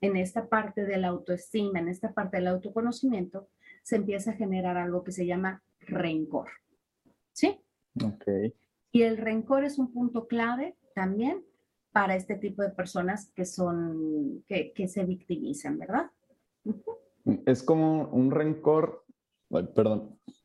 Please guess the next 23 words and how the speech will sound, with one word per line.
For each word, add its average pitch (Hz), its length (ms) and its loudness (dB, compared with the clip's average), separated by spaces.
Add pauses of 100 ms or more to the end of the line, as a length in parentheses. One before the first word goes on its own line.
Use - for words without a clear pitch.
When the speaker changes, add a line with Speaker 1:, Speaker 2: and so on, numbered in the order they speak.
(580)
Speaker 2:
eh, 110 360 4
como 104 840 2 (1800)
por 120 200 8
las 120 200 2
situaciones 120 720 2
que 127 140 0
ha 131 60 6
vivido 139 420 4
y 143 100 -4
que 120 100 -4
no 113 80 -2
ha 110 120 -6
tenido 127 300 4
el 131 160 4
éxito 123 520 0
que 110 140 6
otros 113 540 2
a 120 60 6
lo 113 100 2
mejor 110 300 0
más 120 260 2
fácil 117 440 4
lo, 101 300 0